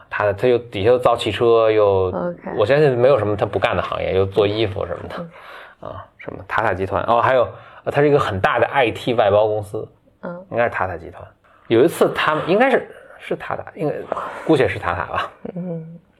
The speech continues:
Speaker 2: 我先解释一下为什么我想要贩毒集团，是因为你一说塔塔的时候，就想到，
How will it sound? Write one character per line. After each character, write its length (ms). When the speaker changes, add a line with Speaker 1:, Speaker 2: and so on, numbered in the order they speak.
Speaker 2:
我 240
先 220
解 140
释 40
一 40
下 120
为 140
什 80
么 100
我 140
想 160
要 80
贩 200
毒 140
集 180
团， 300
是 120
因 60
为 80
你 200
一 40
说 260
塔 260
塔 180
的 100
时 120
候， 100
就 140
想 260
到， 180